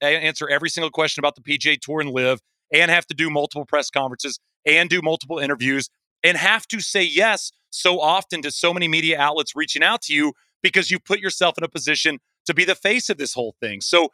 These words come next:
for Rory, I can only imagine how exhausting this last year has been. And if there's any way to focus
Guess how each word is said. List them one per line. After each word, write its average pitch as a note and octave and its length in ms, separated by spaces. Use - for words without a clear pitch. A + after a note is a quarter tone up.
for F#3+ 160
Rory, G3+ 400
I F3 120
can A3+ 140
only A3 200
imagine G#3 500
how D3+ 160
exhausting C#3 580
this - 200
last D#3 320
year D3 180
has E3+ 120
been. G3+ 360
And E3+ 120
if D#3+ 120
there's F#3+ 320
any G3+ 220
way F#3 260
to E3 80
focus E3 500